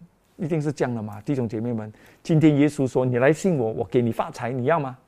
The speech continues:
那你不要，对吗？<laughs> 我，你来信耶稣，哇，什么病都好，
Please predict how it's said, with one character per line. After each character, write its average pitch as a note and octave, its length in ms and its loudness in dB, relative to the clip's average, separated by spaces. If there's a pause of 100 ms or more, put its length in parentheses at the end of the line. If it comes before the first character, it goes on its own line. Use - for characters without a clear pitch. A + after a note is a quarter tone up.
(140)
那 C3 160 -8
你 D#3 120 -6 (120)
不 D#3 160 0
要， D3 240 -2 (140)
对 D3 120 -2
吗？ A#2 180 -8 (340)
<laughs> - 400 -10
我， D#3+ 300 4 (220)
你 E3 160 8
来 A3 160 12
信 C4 200 10
耶 A3+ 140 12
稣， G3 300 6 (180)
哇， G3 440 6 (260)
什 - 180 12
么 D4 140 12
病 E4+ 160 12
都 A#3+ 140 12
好， D#3+ 340 10